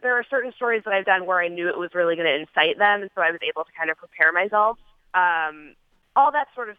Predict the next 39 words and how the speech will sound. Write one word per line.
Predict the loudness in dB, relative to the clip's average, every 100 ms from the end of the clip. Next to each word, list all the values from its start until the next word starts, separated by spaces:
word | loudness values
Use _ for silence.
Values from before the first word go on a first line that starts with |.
| _
stuff | -2 -2 -2 _ _ _ _ _
now | -4 0 2 0 -4
kind | -12
of | -4
operates | -2 -2 -2 -6 -4
at |
a | -4
low | 2 2 2
hum | 0 0 2 0 -4 -14 -16 -8
in | -8
the | -4
sort | -4 -4
of | -2
the |
back | 2 2 2
of | -2
my | 0
mind. | 4 2 2 -4 -10 _
It's | -2
not | 0 0
something | -4 -8
that, |
like, | -8 -8 0
actively | 0 0 -8 -10
bothers | 0 0 2 -4
me, | -4 -6
but | -4 -6 -6
it | -2
adds | 2 4 2 -4
to | -10
this | -6 -6 _
miasma | -10 0 2 4 2 -2 0 2 0 0
of | -2 -2 -4 _ _ -4
unpleasantness | -4 -4 -6 -6 -4 -2 -4 -6 _ _ _ -6
in | -4
this | -2
election, | 2 0 2 -4 -6 -10 -2
I |
guess | 0